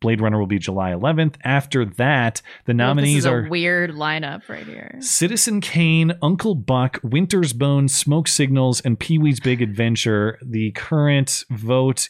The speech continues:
Speaker 1: is
Speaker 2: Uncle
Speaker 1: a,
Speaker 2: Buck.
Speaker 1: yeah, a little bit of a lead for Uncle Buck, but Pee-wee not far behind, and Citizen Kane still in play as well.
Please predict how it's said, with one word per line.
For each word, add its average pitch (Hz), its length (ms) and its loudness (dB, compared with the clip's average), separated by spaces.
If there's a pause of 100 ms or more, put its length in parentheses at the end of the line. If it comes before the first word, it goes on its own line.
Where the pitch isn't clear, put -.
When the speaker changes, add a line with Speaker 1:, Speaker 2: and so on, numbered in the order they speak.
Speaker 1:
is 113 760 2
Speaker 2:
Uncle 110 300 0
Speaker 1:
a, 107 240 2
Speaker 2:
Buck. 104 100 -8 (380)
Speaker 1:
yeah, 110 240 2
a - 20 0
little 123 220 0
bit 147 140 0
of 139 80 -2
a - 20 0
lead 127 300 2
for 120 200 -6
Uncle 123 280 0
Buck, 92 560 -4
but 110 240 -2
Pee-wee 123 460 2
not 104 260 0
far 104 240 -2
behind, 123 400 0
and 214 160 -2
Citizen 165 560 0
Kane 156 360 2
still 120 280 0
in 110 100 0
play 110 240 -2
as 95 160 -2
well. 113 300 -4